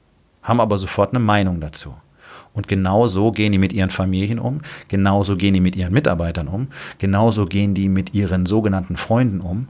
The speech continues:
und mit allen anderen Menschen, die ihnen begegnen. Und dann wundern sie sich, dass sie jeden Tag einsamer werden. Überhaupt nicht realisierend, dass sie das allergrößte Problem in ihrem Leben sind. Und das einzige Hindernis,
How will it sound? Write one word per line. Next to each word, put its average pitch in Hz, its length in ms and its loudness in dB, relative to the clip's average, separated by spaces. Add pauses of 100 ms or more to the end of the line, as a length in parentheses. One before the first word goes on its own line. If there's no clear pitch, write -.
(240)
und 107 80 2
mit 120 140 2
allen 123 240 2
anderen 113 280 0
Menschen, 87 300 -4
die 90 100 -6
ihnen 80 120 -8
begegnen. 85 480 -12 (1200)
Und 104 80 -6
dann 117 180 0
wundern 156 280 4
sie 107 100 0
sich, 117 260 -2
dass 117 140 -2
sie 123 60 -2
jeden 120 240 0
Tag 139 180 2
einsamer 104 460 0
werden. 73 320 -14 (2250)
Überhaupt 143 400 2
nicht 135 180 0
realisierend, 110 840 0 (360)
dass - 260 -4
sie 113 340 0
das - 240 -10
allergrößte 107 580 -2
Problem 98 400 -4
in 95 100 -4
ihrem 92 180 -2
Leben 98 240 -6
sind. 76 280 -12
Und 92 120 -8
das 80 100 -8
einzige 117 440 -2
Hindernis, 110 840 0